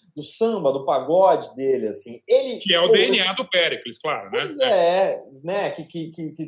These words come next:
Speaker 1: tem ali, ah, ah, foi a voz de Exalta Samba, enfim, é tão importante pra música popular brasileira. Ele hoje tá numa música bem romântica, de... As Bahias, que é o nome do grupo que antes era chamado e conhecido como As Bahias e a Cozinha Mineira,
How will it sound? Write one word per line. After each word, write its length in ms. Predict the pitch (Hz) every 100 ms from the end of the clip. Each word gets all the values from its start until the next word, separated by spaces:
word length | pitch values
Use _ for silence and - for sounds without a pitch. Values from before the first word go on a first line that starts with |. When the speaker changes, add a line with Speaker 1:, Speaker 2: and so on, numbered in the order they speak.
| -
Speaker 1:
tem 220 | 185 175
ali, 280 | 160 185 135
ah, 60 |
ah, 360 | 135 139 135 - - _ -
foi 140 | 190
a 80 | 165
voz 400 | 156 180 208 165
de 60 | 156
Exalta 340 | 165 160 165
Samba, 380 | - 196 202 170
enfim, 260 | 160 180
é 80 | 165
tão 180 | 156 220
importante 600 | 262 233 220 - 220 233
pra 160 | 196 170
música 360 | 180 180 165 139
popular 400 | - 165 160 170
brasileira. 520 | 190 151 147 175 170 - _
Ele 220 | - 240
hoje 340 | 202 220 202 -
tá 420 | 208 220 170 -
numa 560 | 170 185 180 180 175 170
música 920 | 175 202 202 196 214 185 165 139 139
bem 160 | 214 247
romântica, 840 | 220 160 170 202 175 - - 135
de... 300 | 127 156 151 - _
As 240 | 175 196 170
Bahias, 640 | 165 135 180 220 135 -
que 80 | -
é 60 | 160
o 40 |
nome 220 | 165 170
do 140 | 147 143
grupo 360 | 156 156 143
que 140 | - 160
antes 320 | 170 175 -
era 200 | 147 147
chamado 420 | 151 135 135 143
e 60 | 127
conhecido 400 | 147 127 139 135
como 160 | 135
As 160 | 131 135
Bahias 360 | 120 113 120 110
e 40 |
a 80 | -
Cozinha 240 | 123 143
Mineira, 340 | 185 185 190